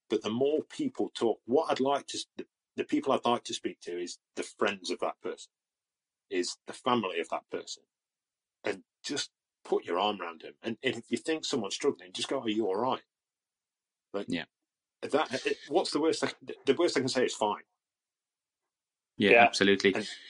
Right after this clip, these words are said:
Speaker 2: I mean, how, how long did you go through this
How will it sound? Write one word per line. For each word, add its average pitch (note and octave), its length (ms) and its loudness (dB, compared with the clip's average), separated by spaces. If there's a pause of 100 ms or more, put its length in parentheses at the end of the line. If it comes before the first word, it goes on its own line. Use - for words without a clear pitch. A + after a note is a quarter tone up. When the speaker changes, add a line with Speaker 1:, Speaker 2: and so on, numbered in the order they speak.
(1000)
Speaker 2:
I D3 60 6
mean, D3 320 6 (220)
how, - 200 6
how E3 140 4
long F#3+ 160 4
did D3 140 0
you B2+ 60 2
go D3 200 4
through G2+ 220 2
this - 300 -2